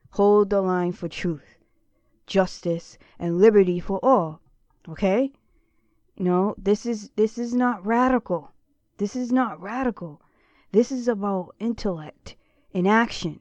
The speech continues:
This is about logic-based reactions to the world around you, right? That ignites an emotional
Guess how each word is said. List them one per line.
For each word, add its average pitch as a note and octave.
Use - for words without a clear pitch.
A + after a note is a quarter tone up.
This G3
is G3+
about F3+
logic-based G3+
reactions F#3
to A#3
the G3+
world A3
around G#3
you, E3+
right? F#3+
That F#3+
ignites G#3
an F#3+
emotional G3+